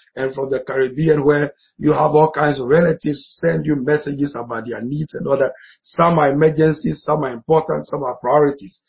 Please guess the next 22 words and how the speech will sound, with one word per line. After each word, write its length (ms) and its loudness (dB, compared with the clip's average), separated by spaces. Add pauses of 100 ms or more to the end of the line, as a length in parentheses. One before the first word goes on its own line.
(340)
Where 420 4
they 160 -4 (180)
send 260 -2
you 80 2
messages 440 -2
about 300 -4 (100)
funerals, 580 4 (260)
all 200 0
kinds 280 0
of 180 -8
funerals. 520 -2
Ladies 280 -4
and 120 -4
gentlemen, 520 -4 (240)
you 80 -10
need 140 2
to 60 -10
be 120 -4
very, 260 4
very 260 2
wise 400 -8 (180)
about 280 -10